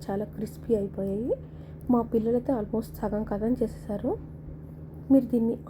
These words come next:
ఆమ్చూర్ పౌడర్ చేసుకోవచ్చు, పప్పులో వేసుకోవచ్చు, ఇలాగే తినేయచ్చు.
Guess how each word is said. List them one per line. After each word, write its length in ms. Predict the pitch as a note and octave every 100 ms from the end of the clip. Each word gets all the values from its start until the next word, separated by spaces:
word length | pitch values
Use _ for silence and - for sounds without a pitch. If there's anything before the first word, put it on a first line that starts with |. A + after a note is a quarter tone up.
| G#3+
ఆమ్చూర్ 320 | A3 A3+ B3
పౌడర్ 260 | G#3+ G#3 G#3+ G#3
చేసుకోవచ్చు, 560 | G#3 - G3+ G#3 - A3 G#3+
పప్పులో 340 | G#3 - A3+ A3+
వేసుకోవచ్చు, 500 | G#3 - - G#3+ - - A3+
ఇలాగే 280 | A3+ A3+ A#3+
తినేయచ్చు. 520 | G3 F#3+ D#3+ - -